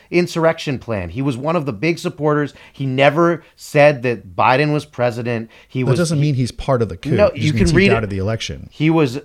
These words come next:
Speaker 1: a part of the whatever planning committee there was. I, we shouldn't really
Speaker 2: I think
Speaker 1: di-
Speaker 2: that, that, uh, that I think is speculation. The guy sucks, but I think I have not seen anything that he was part of a planning
Speaker 1: Well,
Speaker 2: committee.
Speaker 1: the guy who's
Speaker 2: There was no planning committee for a coup.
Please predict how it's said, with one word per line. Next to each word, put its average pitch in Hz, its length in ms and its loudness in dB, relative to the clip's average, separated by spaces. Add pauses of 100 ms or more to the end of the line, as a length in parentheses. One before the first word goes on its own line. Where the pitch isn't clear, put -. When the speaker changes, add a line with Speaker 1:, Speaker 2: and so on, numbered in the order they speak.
Speaker 1:
a 127 80 0
part 156 400 2
of 127 160 -8
the 113 240 -4 (320)
whatever 147 400 2
planning 143 640 0
committee 113 360 -2
there 98 180 -4
was. 95 320 -6
I, 110 240 -8 (680)
we 117 80 -12
shouldn't 139 320 -8
really 110 200 -2
Speaker 2:
I - 20 -4
think 151 100 -4
Speaker 1:
di- 107 80 0
Speaker 2:
that, 131 320 -4
that, 147 220 -6
uh, 123 100 -6
that 127 320 -6
I 104 80 -8
think 92 180 -10
is 95 80 -10
speculation. - 640 -12
The 113 80 -10
guy 139 120 -6
sucks, - 500 -8
but - 120 -10
I 95 100 -8
think 95 220 -14
I 98 140 -10
have 92 140 -10
not 95 260 -12
seen 101 160 -14
anything 87 240 -14
that 85 120 -16
he 90 40 -14
was 87 100 -12
part 92 200 -12
of 82 40 -18
a - 60 -18
planning 104 300 -6
Speaker 1:
Well, 147 180 6
Speaker 2:
committee. - 260 -8
Speaker 1:
the 143 100 2
guy 160 260 8
who's 185 100 6
Speaker 2:
There 175 100 4
was 165 120 2
no 214 100 2
planning 151 380 -4
committee 113 300 -4
for 98 200 -8
a 90 60 -10
coup. 73 360 -16